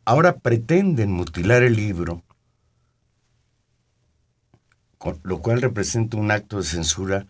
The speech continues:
bárbaro. Y no sé qué vayan a hacer los tribunales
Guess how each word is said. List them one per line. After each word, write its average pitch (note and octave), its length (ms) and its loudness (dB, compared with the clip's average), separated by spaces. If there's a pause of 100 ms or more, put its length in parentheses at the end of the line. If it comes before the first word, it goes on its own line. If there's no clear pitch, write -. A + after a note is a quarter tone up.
(300)
bárbaro. C#2 760 0 (360)
Y G2+ 80 -2
no A#2+ 220 4
sé F#3+ 360 2 (400)
qué A#2 100 0
vayan A#2+ 200 6
a A2+ 40 6
hacer G#2+ 200 4
los A2 200 2
tribunales B2 840 2